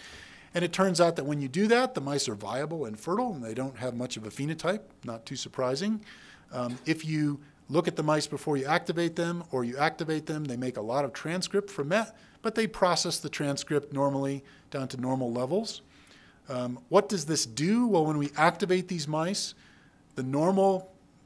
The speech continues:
three prime end of the gene gets converted for the one that we've created that has, uh, this mutation that activates the gene, and now it only makes that activated form.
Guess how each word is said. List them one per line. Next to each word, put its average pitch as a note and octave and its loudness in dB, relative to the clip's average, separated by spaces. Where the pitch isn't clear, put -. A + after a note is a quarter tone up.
three E3+ 0
prime E3+ -2
end E3+ 2
of D3 -4
the C3+ -8
gene D#3+ -2
gets C#3+ -2
converted C#3+ 0
for C#3+ -6
the C3 -2
one C3+ -2
that A#2+ -10
we've B2 -8
created C#3+ -2
that A#2 -6
has, A#2+ -6
uh, A2+ -4
this A2+ -6
mutation E3 0
that C3 -4
activates C3 -2
the C3 -10
gene, C3 -4
and A#2 -4
now A#2 -4
it A2+ -4
only A2+ -6
makes G#2+ -8
that G#2 -6
activated G#2 -10
form. D#3 -4